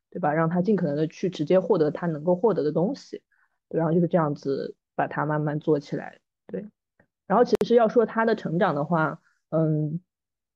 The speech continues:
我觉得就是还是大家的这个口口相传比较重要。对，我其实没有去做太多的增长，就是可能是因为就是当时这个东西确实很好用，就是除了我之外，没有人在做这样子的一个 channel，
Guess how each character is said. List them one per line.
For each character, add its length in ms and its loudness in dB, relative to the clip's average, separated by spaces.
我 60 -6
觉 80 4
得 100 8
就 140 6
是 480 4
还 180 -2
是 140 0
大 200 4
家 220 4
的 140 6
这 100 2
个 100 2
口 220 -2
口 220 0
相 200 0
传 280 -4
比 100 -10
较 160 -2
重 240 -6
要。 180 -14
对， 100 -2
我 80 2
其 120 0
实 120 2
没 120 4
有 100 6
去 140 0
做 160 4
太 200 -2
多 120 4
的 100 4
增 220 -4
长， 260 -6
就 100 -2
是 380 -4
可 200 -2
能 180 -4
是 160 -2
因 100 4
为 220 2
就 100 0
是 80 2
当 220 2
时 80 -2
这 80 4
个 60 6
东 120 4
西 140 2
确 160 2
实 100 -2
很 160 -6
好 220 -8
用， 320 -2
就 80 0
是 60 4
除 160 0
了 100 6
我 160 6
之 160 -2
外， 300 4
没 100 -2
有 100 6
人 160 2
在 140 0
做 240 0
这 100 0
样 160 -2
子 120 -10
的 40 -4
一 120 -4
个 100 -4
channel， 480 -8